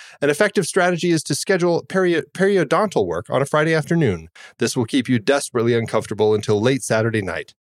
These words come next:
At that point, you can say to yourself, "No sense calling anyone now. I might as well get the Sunday papers and pack it in." Simple as that, you'll be out of the woods and you'll have tough gums too. Friedman's experiences <laughs> after the Book of Life was published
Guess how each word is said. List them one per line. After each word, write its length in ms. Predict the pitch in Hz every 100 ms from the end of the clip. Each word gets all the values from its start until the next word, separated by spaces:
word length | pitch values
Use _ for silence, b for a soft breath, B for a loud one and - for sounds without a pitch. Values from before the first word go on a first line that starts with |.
| _ -
At 120 | 95
that 180 | 107 -
point, 240 | 160 156
you 80 | 165
can 120 | 165
say 120 | 185
to 60 | 180
yourself, 360 | 180 - 185 - b b _ -
"No 140 | 233
sense 220 | - 254
calling 280 | - 226 208
anyone 300 | 214 214 107
now. 260 | 135 139 131 B B
I 80 | 110
might 180 | 139 208
as 140 | 190
well 120 | 185
get 140 | 170 165
the 100 | -
Sunday 300 | 147 156 156
papers 360 | - 104 120
and 120 | 98 -
pack 220 | 101 113
it 80 | 95
in." 200 | 73 - _ _ _ _ _ _
Simple 320 | - 143 175
as 100 | 165
that, 240 | 143 185 196
you'll 160 | 113 110
be 140 | 98
out 120 | 113
of 60 | 135
the 80 | 139
woods 260 | 147 143
and 140 | 123 120
you'll 320 | 180 190 160
have 500 | 120 107 92 - - _
tough 220 | - 180 -
gums 300 | 110 139 -
too. 280 | 98 73 - B B B
Friedman's 340 | 135 151 170 156
experiences 680 | - 170 170 170 156 165 147
<laughs> 80 | 147
after 180 | -
the 60 | 117
Book 200 | 139 135
of 120 | 110
Life 240 | 110 - 139
was 120 | 120
published 440 | 143 131 123 123